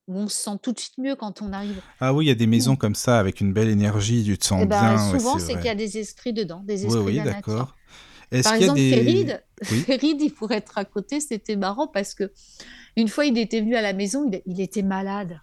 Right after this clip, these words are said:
Speaker 1: mais il était malade, je sais plus ce qu'il avait, un... une crève ou je sais plus si c'était
Speaker 2: Oui.
Speaker 1: les os, je sais plus ce qu'il avait.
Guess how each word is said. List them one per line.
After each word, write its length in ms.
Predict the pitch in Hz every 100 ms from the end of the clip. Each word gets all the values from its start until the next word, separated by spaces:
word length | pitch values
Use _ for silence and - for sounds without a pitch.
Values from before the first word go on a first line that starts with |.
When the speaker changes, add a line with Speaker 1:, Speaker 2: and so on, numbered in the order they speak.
| -
Speaker 1:
mais 200 | 185 254
il 80 | 254
était 280 | - 240
malade, 420 | 220 214 208 208 202
je 60 |
sais 60 | 170
plus 120 | -
ce 60 | -
qu'il 100 | 185
avait, 200 | 185 208
un... 240 | 196 175 - - - -
une 220 | 214 214
crève 640 | - - 247 254 254 247
ou 120 | 208 202
je 60 | -
sais 80 | 208
plus 100 | 254
si 60 |
c'était 140 | - 226
Speaker 2:
Oui. 120 | -
Speaker 1:
les 280 | 202 180 185
os, 260 | 190 190 - -
je 60 | -
sais 60 | 214
plus 100 | 240
ce 80 |
qu'il 180 | - 208
avait. 260 | 190 160